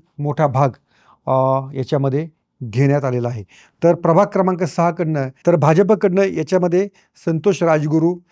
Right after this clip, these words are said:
अनवर पठाण, गणेश देवकर, विजय गव्हाणे, दुर्गेश हातागळे, विकास सोनवणे अशी नावं चर्चेत आहेत. राष्ट्रवादी काँग्रेसकडनं अक्षता शैलेश राजगुरू, शैलेश राजगुरू, हनीस अब्बास शेख, किशोर राजाराम विटकर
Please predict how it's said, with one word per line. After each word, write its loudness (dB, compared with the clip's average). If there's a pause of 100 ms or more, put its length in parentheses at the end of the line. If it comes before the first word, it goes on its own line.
(200)
अनवर 2
पठाण, -2
गणेश -2
देवकर, -2 (200)
विजय 0
गव्हाणे, -2
दुर्गेश -6 (320)
हातागळे, 0
विकास -2
सोनवणे -2 (560)
अशी -2
नावं 0 (140)
चर्चेत -2
आहेत. 0 (420)
राष्ट्रवादी 6
काँग्रेसकडनं 4 (180)
अक्षता 4
शैलेश 4
राजगुरू, 4
शैलेश 2
राजगुरू, -2 (340)
हनीस 4
अब्बास 4 (100)
शेख, 0 (480)
किशोर 2 (160)
राजाराम 2
विटकर -2